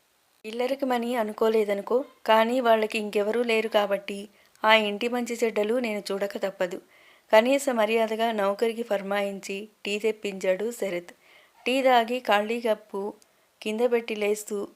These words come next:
"నువ్వు హేమన్నయ్య తప్పకుండా రావాలి" అని మరోసారి చెప్పి వెళ్ళిపోయాడు విహారీ.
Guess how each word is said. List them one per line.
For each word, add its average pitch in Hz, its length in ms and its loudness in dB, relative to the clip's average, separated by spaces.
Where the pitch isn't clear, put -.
"నువ్వు 226 320 -2
హేమన్నయ్య 214 760 -4
తప్పకుండా 220 500 2
రావాలి" 190 500 -2
అని 233 300 2
మరోసారి 208 680 0
చెప్పి 214 200 -2
వెళ్ళిపోయాడు 202 680 -2
విహారీ. 196 540 -8